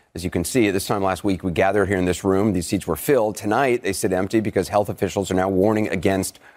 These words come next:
large gatherings. It's an example now, one of many, of how rapidly we are all adapting and will have to adapt, and how the coronavirus is changing our lives at work, at home, at school,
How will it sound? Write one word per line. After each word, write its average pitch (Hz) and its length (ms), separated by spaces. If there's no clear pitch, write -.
large 92 340
gatherings. 87 720
It's - 220
an 98 80
example 95 600
now, 92 340
one 110 400
of 87 100
many, 110 400
of 85 120
how 120 240
rapidly 107 580
we 110 200
are 107 160
all 120 300
adapting 82 540
and 95 100
will 92 80
have 127 320
to 92 140
adapt, 73 420
and 95 100
how 104 80
the 98 80
coronavirus 98 720
is 92 260
changing 87 340
our 85 120
lives 87 420
at - 100
work, 104 380
at - 80
home, 110 260
at 80 100
school, 104 540